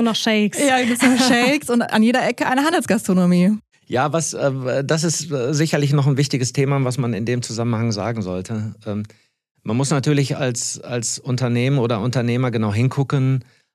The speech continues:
Speaker 3: und auch schauen, ist mein Standort dafür geeignet?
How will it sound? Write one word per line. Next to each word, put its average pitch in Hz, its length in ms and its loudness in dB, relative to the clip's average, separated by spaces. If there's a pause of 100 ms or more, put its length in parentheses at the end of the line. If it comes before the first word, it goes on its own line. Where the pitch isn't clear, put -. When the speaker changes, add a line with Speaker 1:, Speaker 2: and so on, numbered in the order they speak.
(160)
Speaker 3:
und 113 160 -4
auch 110 120 -4
schauen, 117 440 0
ist - 200 -6
mein 110 140 -2
Standort 107 460 -2
dafür 90 260 -6
geeignet? - 460 -12